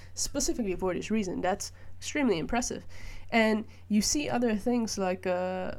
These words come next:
like, all these, like, stuff coming on social media where you have the same, uh, person being repeated again and again and again, and then them believing in this person and start doing things because of this person. It's not that far off. It's just on a very, very different sense, right? Uh,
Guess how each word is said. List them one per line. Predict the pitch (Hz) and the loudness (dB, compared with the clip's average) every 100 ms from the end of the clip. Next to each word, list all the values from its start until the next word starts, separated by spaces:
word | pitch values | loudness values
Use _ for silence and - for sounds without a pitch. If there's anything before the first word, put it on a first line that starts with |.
| - | -2
like, | 185 180 | 0 0
all | - 202 | 0 0
these, | 196 202 | 2 0
like, | 202 196 | 0 -2
stuff | - 196 | -4 -4
coming | - 190 | -2 -4
on | 190 | -2
social | 190 190 196 | -4 0 0
media | 214 | 2
where | 185 | 2
you | 175 | 2
have | 180 185 | 0 0
the | |
same, | 180 196 190 190 - | 0 0 0 -2 -6
uh, | 196 180 | -4 0
person | - 214 190 185 185 - - - | 4 4 2 -4 -8 -12 -14 0
being | 190 180 | 2 4
repeated | 180 180 - 202 | 2 2 2 2
again | 180 180 175 | 0 -2 -4
and | 175 | -4
again | 175 175 | -4 -4
and | 170 | -2
again, | 190 214 | -2 -2
and | - 185 | 0 2
then | 180 | 2
them | 185 190 | 4 2
believing | 185 185 175 247 262 190 170 175 - - - - - - - - - | 4 4 4 4 4 2 0 -4 -8 -10 -12 -12 -14 -14 -14 -16 -4
in | - 202 | 2 4
this | 202 196 | 6 4
person | - - 240 247 190 185 254 - - - - | 8 8 8 4 0 0 -2 -4 -14 -12 -4
and | 185 185 | -2 0
start | - 202 196 190 | 2 2 4 4
doing | 208 226 | 4 6
things | 202 185 | 4 2
because | - 202 | 0 0
of | 208 | 2
this | 202 | 0
person. | - 226 220 190 - | 0 0 2 0 0
It's | 240 | -2
not | 440 381 | -2 -2
that | 302 247 | 0 0
far | 240 254 254 | 4 6 6
off. | 190 269 - | 6 2 0
It's | 226 - | -4 0
just | 220 | 0
on | 208 | 0
a | 202 | 0
very, | 190 202 220 | 2 2 2
very | 202 185 | 0 0
different | 180 - - | -2 -4 -6
sense, | - 247 202 - - - - - - | -4 -2 -2 -6 -10 -12 -14 -14 -6
right? | 185 185 214 - - - - | 0 0 -2 -6 -16 -18 -4
Uh, | 196 185 185 185 190 | 0 2 0 0 -4